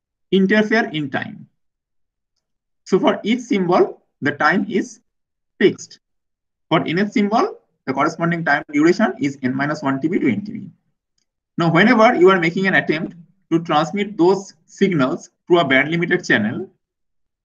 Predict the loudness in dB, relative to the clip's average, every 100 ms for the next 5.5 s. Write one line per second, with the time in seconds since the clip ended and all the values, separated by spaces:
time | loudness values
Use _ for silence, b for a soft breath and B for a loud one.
0 | _ _ -2 2 2 4 4 4 0 -4
1 | -4 -4 0 0 0 -2 -2 0 -2 -2
2 | -2 -4 -4 -6 -10 _ _ _ _ -4
3 | 0 2 4 2 0 -4 _ _ _ -6
4 | -4 -4 0 0 0 -4 -4 -4 -4 -4
5 | -4 -2 -2 -2 -8